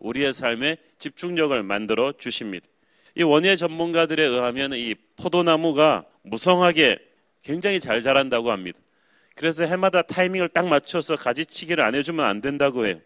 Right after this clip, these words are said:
왜냐하면 포도나무 넝쿨이 너무 뻑뻑해져서 열매가 달려야 하는 부분까지 햇빛이 못 들어간다는 거예요. 그러면 광합성 작용이 안 일어나서 열매가 못 맺힌다는 거죠. 그래서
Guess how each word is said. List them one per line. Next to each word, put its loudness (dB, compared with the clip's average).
왜냐하면 2
포도나무 2
넝쿨이 2
너무 2
뻑뻑해져서 0
열매가 4
달려야 2
하는 0
부분까지 -2
햇빛이 -6
못 -4
들어간다는 2
거예요. -4
그러면 0
광합성 0
작용이 0
안 -2
일어나서 -2
열매가 0
못 -2
맺힌다는 -2
거죠. -12
그래서 2